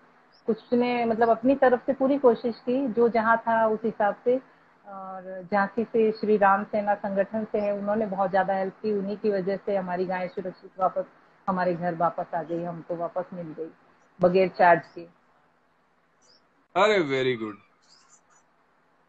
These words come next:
Speaker 2: तो
Speaker 1: और
Speaker 2: आप मुझे ये बताइए
Speaker 1: ये
Speaker 2: कि, हाँ, sorry।
Speaker 1: ये सब हमको,
Speaker 2: बोलिए।
Speaker 1: अ, हमारा Insta, Insta पे पेज था, लोगों को प्रेरणा देने के लिए बनाया था हमने,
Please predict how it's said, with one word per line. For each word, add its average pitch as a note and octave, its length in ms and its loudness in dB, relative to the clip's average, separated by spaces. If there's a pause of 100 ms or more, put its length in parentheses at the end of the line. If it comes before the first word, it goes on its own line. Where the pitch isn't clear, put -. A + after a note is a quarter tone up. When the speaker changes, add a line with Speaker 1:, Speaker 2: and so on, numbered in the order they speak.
(640)
Speaker 2:
तो A3+ 60 6
Speaker 1:
और F3+ 460 4
Speaker 2:
आप F#3+ 200 6
मुझे B3 200 0
ये B3 240 2
बताइए A#3+ 400 6
Speaker 1:
ये C#4 140 10
Speaker 2:
कि, C4+ 160 -2 (420)
हाँ, C#3 160 -6
sorry। C3 320 2 (1400)
Speaker 1:
ये B3 160 8
सब C#4+ 260 8
हमको, C4+ 640 8
Speaker 2:
बोलिए। C4 200 2
Speaker 1:
अ, A3 40 -2
हमारा G#3+ 540 6
Insta, A3+ 320 0 (200)
Insta A#3+ 380 4
पे C4+ 100 8
पेज C4 300 6
था, C4+ 520 4
लोगों A3+ 320 4
को A#3+ 400 6
प्रेरणा A3+ 400 2
देने A#3 280 2
के A#3+ 100 -4
लिए A#3+ 120 0
बनाया G#3+ 320 0
था B3 140 -6
हमने, A3+ 320 -4